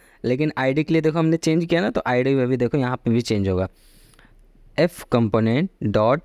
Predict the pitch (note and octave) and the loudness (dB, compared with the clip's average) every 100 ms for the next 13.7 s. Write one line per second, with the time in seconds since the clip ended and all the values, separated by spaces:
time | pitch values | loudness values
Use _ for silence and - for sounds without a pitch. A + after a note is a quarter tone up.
0 | _ _ _ - D#3+ F#3 - G#2 A2 E3+ | _ _ _ 0 0 0 -2 0 0 -2
1 | _ - _ - _ _ _ - _ _ | _ -20 _ -20 _ _ _ -20 _ _
2 | _ _ _ _ A2 G#2+ G#2+ A#2+ - _ | _ _ _ _ -2 2 2 2 -4 _
3 | _ _ - _ _ _ - A2 A2+ C3 | _ _ -20 _ _ _ -2 2 4 2
4 | F#3 _ _ - - C#3 E3 - A#2+ A2 | 0 _ _ -14 -4 0 0 2 2 2
5 | G#2+ C#3 F3+ _ _ _ _ _ - - | 2 0 -2 _ _ _ _ _ -20 -20
6 | - _ _ - - - - - _ _ | -20 _ _ -20 -20 -20 -20 -20 _ _
7 | - _ - - C#3 F3 F#3+ _ _ - | -20 _ -12 0 2 2 0 _ _ -20
8 | _ _ _ _ _ - A2+ B2 D#3 - | _ _ _ _ _ 0 2 4 2 0
9 | - A#2+ G#2 A2 C3+ - - _ - G#2 | -6 -2 2 4 2 -2 -20 _ -2 0
10 | F#2+ F2+ - _ - _ - - - _ | 0 -4 -8 _ -20 _ -20 -20 -20 _
11 | _ _ - - - - - C#3 E3+ F#3+ | _ _ -20 -20 -20 -12 -2 2 2 0
12 | _ _ _ - - - A2 G#2+ A2 A#2+ | _ _ _ -20 -20 -4 0 2 2 2
13 | C3 C3 B2+ A#2 C3 C3+ | 0 2 0 0 0 0